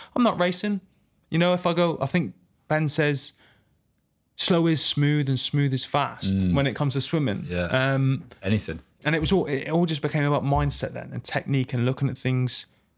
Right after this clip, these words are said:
Speaker 1: with a, a grown-up head on, not the old, "Right, just give me a brick wall, I'm gonna run through it." Do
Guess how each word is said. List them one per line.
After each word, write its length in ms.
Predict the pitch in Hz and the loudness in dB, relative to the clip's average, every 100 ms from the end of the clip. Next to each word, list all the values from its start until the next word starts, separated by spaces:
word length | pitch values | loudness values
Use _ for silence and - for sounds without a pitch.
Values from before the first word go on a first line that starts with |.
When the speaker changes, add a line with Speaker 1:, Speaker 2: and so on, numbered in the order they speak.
| _ _ _ _ _ - | _ _ _ _ _ -2
Speaker 1:
with 140 | 139 131 | 2 2
a, 320 | 127 123 - - | 2 0 -2 -8
a 140 | - | -4
grown-up 720 | 120 - 139 139 127 113 - - | -2 0 2 2 0 -2 -6 -14
head 240 | - 131 107 | -4 -2 -2
on, 220 | 107 110 143 | -6 -8 -2
not 260 | 131 120 - | -2 -2 -2
the 140 | 123 120 | 0 0
old, 260 | 120 117 - | 0 -4 -2
"Right, 340 | 139 131 120 - | 0 0 -2 -8
just 140 | - | -4
give 100 | 156 | 0
me 60 | 143 | 0
a 60 | 127 | -2
brick 260 | 135 - | -4 -4
wall, 320 | 139 135 131 - - _ - | -2 0 -2 -8 -20 _ -4
I'm 80 | 160 | -2
gonna 140 | 151 147 | 0 2
run 200 | 156 147 | 0 0
through 240 | 165 147 | 2 4
it." 220 | 127 - | 2 0
Do 100 | - | -4